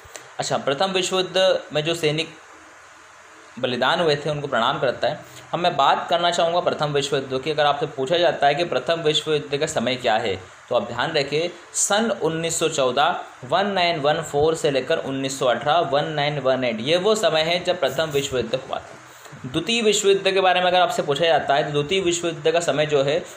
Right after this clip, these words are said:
वो है उन्नीस सौ उनचालीस, वन नाइन थ्री नाइन से लेकर वन नाइन फ़ोर फ़ाइव, उन्नीस सौ उनचालीस से लेकर उन्नीस सौ पैंतालीस में जो समय है वो है द्वितीय विश्व युद्ध का। तो ये बात हमने करी प्रथम द्वितीय विश्व युद्ध की। उसके बाद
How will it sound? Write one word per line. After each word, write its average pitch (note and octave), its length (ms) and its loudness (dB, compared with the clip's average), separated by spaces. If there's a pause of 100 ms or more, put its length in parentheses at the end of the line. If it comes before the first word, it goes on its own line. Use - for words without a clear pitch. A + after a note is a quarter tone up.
(160)
वो E3+ 120 4
है E3 200 4
उन्नीस D#3 460 -2
सौ F3+ 80 0
उनचालीस, C3 580 0
वन D#3 220 0
नाइन E3+ 300 0
थ्री D#3+ 180 -2
नाइन D#3 260 0
से D#3 120 -2
लेकर D3 300 0
वन B2 160 0
नाइन B2+ 220 -2
फ़ोर A#2 200 -2
फ़ाइव, - 200 -12 (520)
उन्नीस D3 280 -2
सौ D#3+ 60 -2
उनचालीस C#3+ 420 0
से D#3 60 2
लेकर C#3+ 200 0
उन्नीस C3+ 240 -2
सौ D3+ 60 -2
पैंतालीस B2 560 0
में C#3+ 140 0
जो C#3+ 80 -2
समय B2+ 240 0
है C3 160 -2 (340)
वो C#3 80 4
है D3 160 4
द्वितीय B2+ 320 -4
विश्व A2+ 220 -4
युद्ध F2 180 -8
का। E2 180 -10 (300)
तो D3 60 -2
ये E3 100 2
बात F3 220 2
हमने F3 200 0
करी E3+ 220 0 (340)
प्रथम D3 260 -2
द्वितीय C#3 260 -2
विश्व A2+ 240 -6
युद्ध F#2+ 120 -14
की। - 100 -14 (2250)
उसके - 160 -2
बाद F#3 360 2